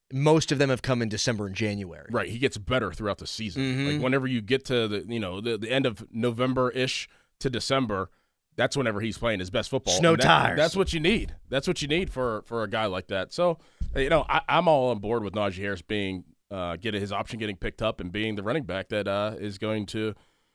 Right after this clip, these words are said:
Speaker 2: uh, be the running back for the Steelers.
Speaker 1: Well
Speaker 2: And then alongside, obviously, another running back.
Speaker 1: Yeah, and people say, you know, running backs are a dime a dozen. And I've said in the past, I'd rather pay,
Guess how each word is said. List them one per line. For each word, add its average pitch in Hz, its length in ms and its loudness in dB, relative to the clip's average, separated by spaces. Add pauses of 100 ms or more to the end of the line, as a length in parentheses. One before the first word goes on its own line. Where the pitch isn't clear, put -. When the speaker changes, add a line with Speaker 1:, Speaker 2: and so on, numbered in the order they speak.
(240)
Speaker 2:
uh, 123 180 2
be 120 120 0
the 160 60 2
running 160 160 2
back 170 140 2
for 175 80 -6
the 156 80 -6
Steelers. 196 360 2
Speaker 1:
Well 202 180 6
Speaker 2:
And 185 100 6
then 170 180 2
alongside, 156 680 2
obviously, 123 320 0
another 127 220 0
running 87 160 -6
back. 69 120 -12
Speaker 1:
Yeah, 240 380 4
and 180 160 0
people 247 260 2
say, 208 280 4
you 156 160 -4
know, 147 80 -2
running 147 220 4
backs 143 260 2
are 151 40 0
a 131 60 -6
dime 139 240 4
a 131 60 2
dozen. 131 360 0
And 160 80 6
I've 233 200 6
said 160 240 4
in 123 40 -6
the 123 80 -2
past, 117 360 0
I'd 135 180 2
rather 170 300 6
pay, 147 440 4